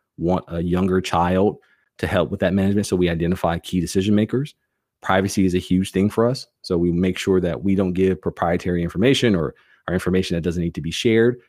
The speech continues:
Uh, sometimes parents don't want to share information with different siblings. So that's very crucial that we keep revisiting, um, this conversation, right? Next steps, we always talk about where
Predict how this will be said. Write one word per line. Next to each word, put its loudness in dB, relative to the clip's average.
Uh, -10
sometimes 0
parents -2
don't -4
want -4
to -8
share -2
information -4
with -6
different -4
siblings. -6
So -2
that's -6
very 2
crucial -2
that 0
we 0
keep -2
revisiting, -4
um, -2
this -6
conversation, -6
right? -18
Next 2
steps, 0
we 4
always 2
talk 0
about -2
where 2